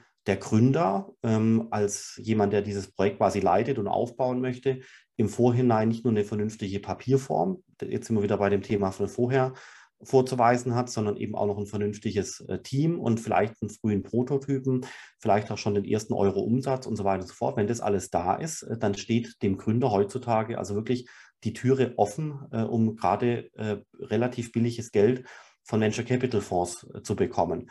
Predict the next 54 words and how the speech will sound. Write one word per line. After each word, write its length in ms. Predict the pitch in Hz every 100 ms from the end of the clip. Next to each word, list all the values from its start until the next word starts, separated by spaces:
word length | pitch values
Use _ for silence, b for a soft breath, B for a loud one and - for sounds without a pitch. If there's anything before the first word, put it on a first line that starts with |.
| B B B _
Und 220 | - 113
dem 140 | 123 151
gegenüber 440 | 123 117 143 165
steht 200 | 160 139
eben 220 | 131 120
der 140 | 113 101
Gründer, 340 | - 131 160
der 160 | 135 107
einfach 240 | 135 135
nur 120 | 131
eine 120 | 120 110
Idee 460 | 98 101 101 151
hat 340 | 165 170 - -
und, 480 | 120 120 117 - -
ähm, 380 | 117 113 113
gar 160 | 113 104
nicht 160 | 110 -
weiß, 300 | 92 131 147
wie 80 |
er 60 | 131
sie 120 | 120
zu 160 | 117 110
Papier 380 | 98 - 135 135
bringen 280 | 147 143
soll 220 | 139 131 120
und 80 |
einfach 280 | 107 117 127
auch 180 | - - _ -
meint, 560 | 98 90 117 202 - b b b b _ 123
die 120 | 117
Idee 320 | 110 104 127
zu 220 | - 143
haben 260 | 127 131 117
reicht. 540 | 101 95 101 - - _ _
Aber 120 | 107 101
so 80 |
ist 140 | 127 131
es 140 | 131
halt 180 | 92 90
nicht. 180 | 90 -
Äh, 160 | 101 101
die 160 | 110
Idee 240 | 101 117 143
zu 200 | 160 127
haben 300 | 123 120 120
ist 280 | 117 - - -
schon 180 | - 110
mal 160 | 107
etwas, 260 | 110 104 -
was 180 | 101 -
sehr 160 | 85
wenige 320 | 101 147 175 151
Menschen 420 | 135 139 135 117
haben. 380 | 120 117 127